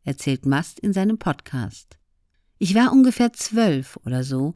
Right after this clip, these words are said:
und ich dachte mir, na, was bedeutet schon die Welt? Was ist der Sinn von allem hier?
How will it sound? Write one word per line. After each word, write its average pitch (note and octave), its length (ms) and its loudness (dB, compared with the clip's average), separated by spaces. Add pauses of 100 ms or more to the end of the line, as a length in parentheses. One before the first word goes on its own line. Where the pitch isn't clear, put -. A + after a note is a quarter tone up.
(100)
und D3 140 2
ich C3 140 0
dachte F3+ 340 0
mir, F3 360 2 (180)
na, G#3 300 2 (120)
was G3 240 0
bedeutet G3+ 520 0
schon G#3 220 4
die G#3+ 140 2
Welt? A#3+ 440 -2 (400)
Was G3+ 160 2
ist - 200 -2
der A#3+ 120 6
Sinn B3+ 320 6
von C#3+ 240 -2
allem B2+ 340 -4
hier? C3 380 -10